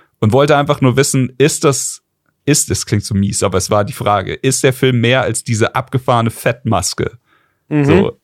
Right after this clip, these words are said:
Speaker 1: ist der Film emotional? Kann mich der Film mitnehmen? Ist Brendan Fraser wirklich krass oder war er nur hässlich in dem Film? Und er hat mich komplett mitgenommen. Also, wenn du dir die Reviews dazu anschaust, gibt's schon viele, die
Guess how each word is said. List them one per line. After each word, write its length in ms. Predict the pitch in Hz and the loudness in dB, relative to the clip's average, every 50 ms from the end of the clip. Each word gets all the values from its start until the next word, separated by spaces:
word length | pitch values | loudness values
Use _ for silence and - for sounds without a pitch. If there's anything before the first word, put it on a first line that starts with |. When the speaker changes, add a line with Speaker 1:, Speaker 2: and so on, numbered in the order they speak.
| _ | _
Speaker 1:
ist 160 | - 127 - - | 0 0 2 2
der 100 | 151 143 | 0 2
Film 220 | - 151 139 135 | 2 0 0 2
emotional? 680 | 131 135 131 123 - - - 123 120 117 120 117 98 90 | 2 2 2 2 2 2 2 4 4 4 4 2 0 0
Kann 160 | - 123 123 | 0 0 0
mich 100 | 127 123 | 0 2
der 100 | - 123 | 0 0
Film 200 | - - 123 123 | 2 2 2 2
mitnehmen? 320 | 131 127 - - 104 101 101 | 2 2 2 2 2 2 2
Ist 140 | 110 - | 0 0
Brendan 260 | - 127 127 127 - 123 | 0 0 0 0 -2 -6
Fraser 480 | - - 131 127 131 131 123 117 110 | -2 2 2 2 4 2 2 2 4
wirklich 360 | 117 131 131 - - 107 - | 2 0 0 0 -6 -6 -6
krass 320 | - - 127 131 151 - - | -4 -2 0 0 0 0 -2
oder 260 | - - 117 113 - | 0 2 2 2 0
war 240 | - - 120 - 120 | 0 0 0 2 2
er 100 | 107 113 | 2 2
nur 160 | 110 107 104 | 2 2 0
hässlich 640 | 98 - - 139 147 - - 175 170 180 - - _ _ _ - - _ _ - | 0 0 -2 -2 -2 -2 -2 -2 -2 -2 -4 -10 _ _ _ -20 -20 _ _ -2
in 120 | - 131 | 0 2
dem 120 | 139 139 | 2 2
Film? 480 | 131 - - 143 143 151 160 165 185 - - - - - - _ _ _ _ | 2 2 2 4 4 4 2 0 -4 -6 -8 -20 -20 -20 -20 _ _ _ _
Und 640 | - 123 127 123 123 123 120 123 - - - - - _ _ - | 2 2 4 4 4 2 2 0 -2 -6 -8 -8 -10 _ _ -4
er 120 | 107 107 104 | -2 -2 -2
hat 200 | - - - - | -2 -4 0 0
mich 260 | 123 131 143 - - | 2 2 2 -2 -2
komplett 380 | - 135 127 - 131 131 - | -2 -2 0 2 0 0 0
mitgenommen. 500 | - - - - 101 95 92 95 95 98 | -2 -6 -2 -2 -2 0 0 -2 -2 -2
Also, 360 | 101 107 107 113 117 113 107 104 _ _ _ _ _ _ _ _ _ - _ _ - - | -2 0 2 2 2 2 2 0 _ _ _ _ _ _ _ _ _ -20 _ _ -6 -2
wenn 140 | 117 117 | 2 2
du 80 | 117 113 | 2 4
dir 160 | 107 113 110 | 4 2 2
die 420 | 104 110 110 110 110 107 101 - - _ _ _ _ _ _ _ _ _ - | 4 2 2 4 4 2 0 -2 -4 _ _ _ _ _ _ _ _ _ -2
Reviews 360 | 107 110 135 156 185 190 - - | 0 0 2 2 2 0 0 0
dazu 300 | 156 151 - - 156 139 | -2 -2 -2 0 0 0
anschaust, 600 | - 151 151 - - 151 143 143 139 135 - _ - - - - _ - | 0 0 0 0 2 4 4 4 4 2 -2 _ -14 -20 -20 -16 _ -4
gibt's 180 | - - - - | -4 -2 0 0
schon 140 | - 160 143 | 2 2 2
viele, 400 | - - - 156 160 160 160 143 | 0 -2 -2 -2 2 2 2 2
die 440 | 131 131 135 135 135 131 127 - | 2 0 2 4 4 4 4 2